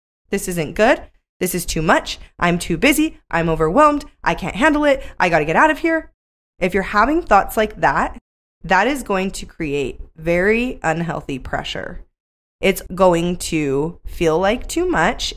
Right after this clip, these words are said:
and it's creating what I call dirty pain. So the thoughts that would be more useful and more serving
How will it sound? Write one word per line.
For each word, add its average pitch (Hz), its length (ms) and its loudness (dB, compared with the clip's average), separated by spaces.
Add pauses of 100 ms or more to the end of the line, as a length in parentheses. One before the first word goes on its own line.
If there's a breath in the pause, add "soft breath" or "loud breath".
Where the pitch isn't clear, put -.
and 190 160 0
it's 185 160 -6
creating 208 360 -2
what 185 140 -2
I 175 100 0
call 160 360 -4
dirty 143 340 -2
pain. - 460 -12 (340)
So 190 440 4 (300)
the 220 180 2
thoughts 220 400 2
that 349 160 2
would 233 140 0
be 196 280 -4
more 180 500 0
useful 165 640 -2
and 208 160 0
more 175 200 -2
serving 180 600 -4